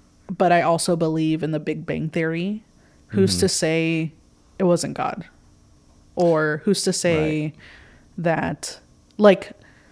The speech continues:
Speaker 2: Yeah,
Speaker 1: I'm,
Speaker 2: you
Speaker 1: uh,
Speaker 2: c-, you can, you can have elements of both in a system, and it doesn't have to be one or the other.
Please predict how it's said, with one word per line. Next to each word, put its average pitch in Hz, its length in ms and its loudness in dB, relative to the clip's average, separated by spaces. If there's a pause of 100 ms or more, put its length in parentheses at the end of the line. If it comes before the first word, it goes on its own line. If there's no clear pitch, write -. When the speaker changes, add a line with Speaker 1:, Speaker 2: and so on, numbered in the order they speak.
(200)
Speaker 2:
Yeah, 214 200 2
Speaker 1:
I'm, 208 240 4
Speaker 2:
you 151 180 0
Speaker 1:
uh, - 20 0
Speaker 2:
c-, 147 100 -8
you 151 160 -4
can, 147 260 -6
you 127 160 -8
can 127 200 -8
have 104 460 -6
elements 107 480 -6
of 87 140 -10
both 92 480 -6
in 104 120 -8
a 85 140 -12
system, 95 500 -8
and 82 120 -10
it 82 80 -12
doesn't 90 260 -8
have 92 180 -12
to - 80 -12
be 85 120 -8
one 78 240 -12
or 73 80 -10
the 73 160 -10
other. 69 300 -12